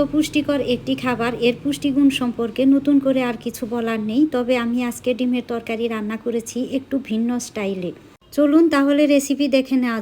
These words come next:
যাক। প্রথমে আমি একটি প্যানে তেল গরম করে নিয়েছি এবং এখানে সামান্য একটু হলুদ গুঁড়ো দিয়েছি এবং ডিমগুলো আগে থেকে সেদ্ধ করে ছুলে নিয়েছি। এখন আমি এই তেলে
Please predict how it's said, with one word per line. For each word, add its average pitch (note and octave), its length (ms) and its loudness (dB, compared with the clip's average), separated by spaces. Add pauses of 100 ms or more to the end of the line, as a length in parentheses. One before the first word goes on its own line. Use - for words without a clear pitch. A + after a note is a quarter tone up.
যাক। F#3+ 200 -6
প্রথমে C4+ 420 2
আমি C4+ 220 4
একটি C4 280 -4
প্যানে B3 260 -2 (100)
তেল C4 160 2
গরম B3 280 -2
করে A#3+ 240 -2
নিয়েছি A3+ 380 -4 (100)
এবং A3+ 140 -6 (140)
এখানে A3 320 -6 (560)
সামান্য D#4 440 6 (220)
একটু C#4 200 0 (100)
হলুদ C4 320 4
গুঁড়ো D4 200 2
দিয়েছি C4 400 0 (220)
এবং B3 160 0 (140)
ডিমগুলো C4+ 360 6 (100)
আগে B3+ 160 0 (100)
থেকে B3 200 0 (160)
সেদ্ধ B3 220 0 (120)
করে B3+ 180 0
ছুলে B3 320 -2 (100)
নিয়েছি। A#3+ 300 -2 (160)
এখন B3 200 -4 (160)
আমি A#3 180 2 (200)
এই B3 100 4 (100)
তেলে B3 260 2